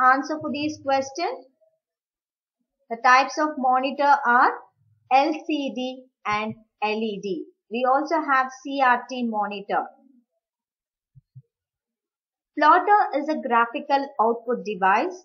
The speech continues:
and projector is used to project text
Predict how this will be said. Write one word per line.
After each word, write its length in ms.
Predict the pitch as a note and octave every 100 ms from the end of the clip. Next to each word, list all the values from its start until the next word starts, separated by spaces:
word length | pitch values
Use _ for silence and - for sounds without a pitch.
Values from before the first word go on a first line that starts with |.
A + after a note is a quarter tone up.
| - - - G3+
and 180 | G#3 -
projector 680 | B3 A#3+ C#4 D4+ - D#4 C#4+
is 200 | G#3+ F#3+ A3+
used 280 | E4 F4
to 80 | F4+ F4+ B3
project 360 | A#3 A3 C4 - -
text 360 | G#3+ - -